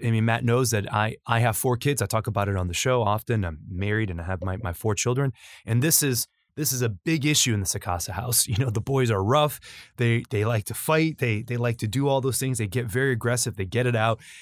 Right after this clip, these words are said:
And, uh, and <laughs> I like to jokingly say that we just don't own nice things. <laughs> I mean, it's just what it is. I mean, if I had a, if I had a running list of, like, all the things that they've broken in the house, I mean, it would be quite long. So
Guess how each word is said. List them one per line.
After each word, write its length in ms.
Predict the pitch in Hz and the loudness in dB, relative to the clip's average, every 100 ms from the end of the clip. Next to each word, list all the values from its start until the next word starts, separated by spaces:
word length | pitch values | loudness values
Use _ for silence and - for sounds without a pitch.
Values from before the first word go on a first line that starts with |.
| - - | -10 0
And, 240 | 127 120 | 2 4
uh, 180 | 110 110 | 4 4
and 100 | 143 139 | 2 0
<laughs> 60 | |
I 60 | 117 | 2
like 180 | 160 147 | 2 2
to 100 | 170 | 2
jokingly 420 | 120 135 131 135 | 2 0 0 0
say 220 | 123 147 | 0 2
that 140 | 143 120 | 2 2
we 120 | 131 | 2
just 220 | 147 135 | 2 2
don't 240 | 139 139 - | 2 2 2
own 280 | 131 139 123 | 0 2 2
nice 320 | 120 120 - | 2 2 2
things. 360 | 156 123 101 | 2 2 0
<laughs> 20 | - | 0
I 40 | |
mean, 180 | 143 131 | 2 2
it's 140 | 120 | 2
just 160 | - 131 | 0 0
what 180 | 135 123 | 2 2
it 100 | 127 | 2
is. 220 | 143 98 | 0 0
I 60 | |
mean, 160 | 104 101 - - | 0 0 -4 -4
if 100 | 139 | 2
I 100 | 147 | 4
had 100 | 165 | 4
a, 120 | 151 123 - | 2 0 -2
if 100 | 135 | 2
I 60 | 175 | 4
had 100 | 185 | 6
a 40 | |
running 400 | 151 147 170 170 | 4 4 4 4
list 340 | 147 156 156 143 | 4 4 4 2
of, 140 | 120 - | 0 2
like, 280 | 143 - - - - | 0 -2 -10 -20 -2
all 200 | 156 160 | 2 2
the 120 | 165 | 2
things 320 | 143 143 143 131 | 0 2 2 2
that 120 | 113 | 2
they've 160 | 117 | 2
broken 460 | 110 90 131 127 147 | 0 0 0 2 2
in 100 | 123 | 2
the 100 | 110 | 2
house, 340 | 113 107 104 | 2 2 0
I 40 | 117 | 0
mean, 160 | 117 | 2
it 120 | 135 139 | 2 2
would 160 | 165 | 2
be 160 | 110 123 | 0 0
quite 320 | - - 127 | 0 0 2
long. 320 | 110 92 87 | 0 0 -2
So 260 | - 117 | 0 0